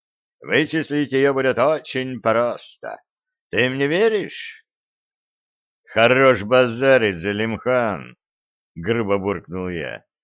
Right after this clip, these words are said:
«Детдомовский я, круглый сирота. Жены и детей у меня нет. Вычисляй, сколько влезет.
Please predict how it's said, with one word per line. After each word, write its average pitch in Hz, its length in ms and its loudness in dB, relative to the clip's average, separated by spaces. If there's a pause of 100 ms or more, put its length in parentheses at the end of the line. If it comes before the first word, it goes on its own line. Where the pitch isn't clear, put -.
(480)
«Детдомовский 151 920 2
я, 85 280 -6 (140)
круглый 160 640 0
сирота. 127 680 0 (1000)
Жены 139 440 0
и - 40 -2
детей 147 340 0
у 113 40 0
меня 101 280 -2
нет. 127 260 -2 (420)
Вычисляй, 113 760 -2
сколько 110 420 -4
влезет. 80 480 -8